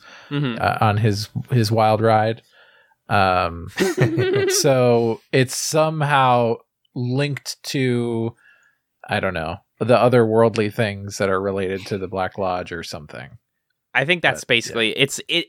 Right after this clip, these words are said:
Speaker 1: it's a portal, and certain things pass through the portal when certain, when certain things happen. So, for example, I just understand it as, like, the thing was waiting for, like, sex to happen, and then was like, "Oh, here I go," and then popped out.
Speaker 2: Hmm.
Speaker 1: The thing has, the thing has been released. It is in our house now.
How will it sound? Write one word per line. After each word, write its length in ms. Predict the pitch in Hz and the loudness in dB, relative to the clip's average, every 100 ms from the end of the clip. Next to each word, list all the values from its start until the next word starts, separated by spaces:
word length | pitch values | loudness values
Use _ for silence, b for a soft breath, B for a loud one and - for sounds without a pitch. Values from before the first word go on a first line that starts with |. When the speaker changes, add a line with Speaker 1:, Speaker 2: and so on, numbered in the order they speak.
| - | -4
Speaker 1:
it's 260 | 160 147 165 | -4 -2 -2
a 220 | 139 127 | 0 0
portal, 500 | - 185 143 92 65 _ b b b - | -2 0 0 0 -6 _ b b b -8
and 120 | 131 | -6
certain 240 | - 147 | -2 -2
things 180 | 143 139 | -2 -4
pass 240 | - 135 135 | -2 -2 -2
through 100 | 131 | -2
the 60 | |
portal 320 | 120 147 131 117 | -2 0 0 0
when 120 | 110 | -2
certain, 300 | - 131 87 | -2 -2 -2
when 180 | 117 110 | -4 -6
certain 460 | - - 113 - 110 | -6 -2 -2 -2 -8
things 300 | - 110 101 | -2 -4 -2
happen. 380 | 110 107 85 92 | -2 -2 -4 -8
So, 160 | 107 | -8
for 180 | 107 113 | -2 0
example, 320 | 107 117 107 | 0 -2 -2
I 140 | 107 110 | 0 0
just 180 | 113 120 | -2 -4
understand 460 | 113 107 113 107 | -4 -2 -2 -2
it 80 | 107 | -2
as, 200 | 101 98 | -2 -4
like, 240 | 104 92 - b b b b b b | -2 -4 -6 b b b b b b
the 80 | 117 | -8
thing 320 | - 147 135 | -2 0 2
was 180 | 117 117 | 0 -2
waiting 280 | 123 120 113 | 0 0 0
for, 200 | - 120 | 0 2
like, 240 | 110 104 | 2 0
sex 600 | - - 123 - - - - | -4 -2 0 -2 -10 -12 -10
to 60 | |
happen, 560 | 120 113 107 113 107 107 _ | -2 0 0 0 -2 -6 _
and 160 | - 123 | -8 -4
then 140 | 110 | -2
was 120 | 107 107 | -2 -2
like, 140 | 110 | 0
"Oh, 120 | 190 - | 0 -2
here 160 | - 165 | 0 0
I 40 | |
go," 300 | 180 226 196 | 2 4 2
and 160 | 185 120 | 0 -2
then 140 | 110 | -4
popped 260 | 110 120 - | -2 -2 0
out. 220 | 87 69 _ _ _ _ _ _ _ _ _ _ | -2 -4 _ _ _ _ _ _ _ _ _ _
Speaker 2:
Hmm. 220 | 90 147 | -20 -18
Speaker 1:
The 60 | - | -2
thing 180 | 165 | 0
has, 140 | 147 127 | 0 0
the 120 | 139 | 0
thing 160 | 156 147 | 2 0
has 100 | 127 | 0
been 140 | 131 | 0
released. 280 | 113 101 - | 2 0 -2
It 60 | 107 | -2
is 120 | 104 | 0
in 80 | 107 | 2
our 100 | 98 | 2
house 260 | 98 92 | 0 -2
now. 260 | 98 69 - | -6 -10 -12